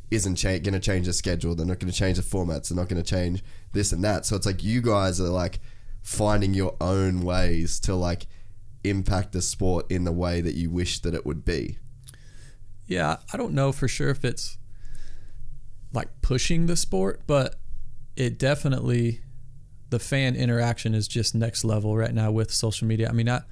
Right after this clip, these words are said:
Speaker 2: I don't follow Jason's stuff super close, but, like, Dino, like,
Speaker 1: Yeah.
Speaker 2: he's awesome on social media. It's just, it's, it's awesome. And I know the whole Team Fried thing, like, when they went to Europe, like, that's,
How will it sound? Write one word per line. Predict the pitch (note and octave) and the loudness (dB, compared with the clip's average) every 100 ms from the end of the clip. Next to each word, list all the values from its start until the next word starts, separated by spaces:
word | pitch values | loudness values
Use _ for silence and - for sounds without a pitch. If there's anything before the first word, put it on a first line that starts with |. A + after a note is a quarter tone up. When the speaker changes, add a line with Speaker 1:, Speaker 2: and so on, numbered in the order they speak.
| - - - - - - | -16 -16 -16 -18 -18 -4
Speaker 2:
I | D3 | 0
don't | E3 - | 0 0
follow | C#3+ B2+ | 2 2
Jason's | A2+ B2 - C3+ | 2 0 2 0
stuff | - C#3+ | 0 0
super | - D3 C#3+ | 0 0 0
close, | C#3 D#3+ D3+ | 0 0 0
but, | - A#2+ - | 0 -2 0
like, | A#2+ - | -2 2
Dino, | A#2+ A#2 A2+ | 2 2 2
like, | A2 - - - - | -2 -6 -14 -12 -2
Speaker 1:
Yeah. | F#2+ F2+ B2 | 2 2 4
Speaker 2:
he's | E3 B2 - | 4 2 -2
awesome | A2 A#2+ C3 A2+ A2 | 0 0 0 0 0
on | G#2 | 0
social | - A2 - | 0 0 0
media. | G#2+ A2+ A2+ - - - - - - - | 0 2 0 -4 -10 -18 -18 -18 -18 -6
It's | A#2 | -4
just, | - B2+ G#2+ - | -2 -2 -2 -4
it's, | A#2+ - - - | -2 -2 -4 -2
it's | B2 - | -2 -2
awesome. | - A2+ A#2 A#2 A2+ A#2 | 0 0 2 2 0 0
And | B2+ A2+ G#2+ - - - - - | 0 2 0 -4 -10 -10 -14 -4
I | B2+ | 2
know | C#3 D3 | 2 4
the | B2 | 2
whole | B2+ | 2
Team | - C3 A#2 | 0 0 0
Fried | A#2+ A#2 A#2 | 2 0 2
thing, | A#2 | 2
like, | A2+ A2 | 2 2
when | A#2+ | 2
they | A2+ | 2
went | A2 A#2 - | 2 0 0
to | A2+ | 0
Europe, | G#2+ A2+ A2+ - | 2 2 2 0
like, | A#2 - | -2 0
that's, | B2 A#2+ - - | -2 0 -2 -4